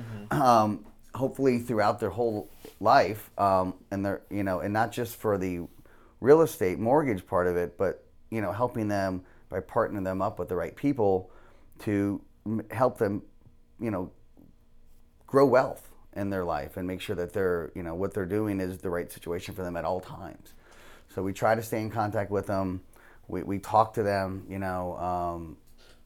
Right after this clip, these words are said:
Speaker 2: at, at least quarterly, if not more. Um, we communicate with them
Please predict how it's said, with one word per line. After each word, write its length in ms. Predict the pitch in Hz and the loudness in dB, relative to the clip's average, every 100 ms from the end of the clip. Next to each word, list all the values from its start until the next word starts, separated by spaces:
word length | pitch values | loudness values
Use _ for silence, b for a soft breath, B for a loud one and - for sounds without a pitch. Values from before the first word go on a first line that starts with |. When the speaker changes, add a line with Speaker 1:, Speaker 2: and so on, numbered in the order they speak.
| - - | -20 -16
Speaker 2:
at, 160 | 90 80 - | -14 -12 -12
at 280 | 90 98 101 | -10 -6 -4
least 280 | 117 117 | -4 -6
quarterly, 720 | - 117 117 113 110 104 107 104 - - | -2 2 4 4 2 0 -4 -8 -12 -8
if 140 | 110 | -4
not 220 | 107 90 | 0 0
more. 420 | 107 107 104 104 107 B B B B - | 2 2 2 0 -6 B B B B -8
Um, 320 | 87 87 85 | -4 -4 -4
we 60 | 98 | -6
communicate 600 | 101 104 113 110 101 92 | -2 0 0 -2 -4 -2
with 160 | 95 | -2
them 380 | 101 92 92 92 | -2 -2 -2 -6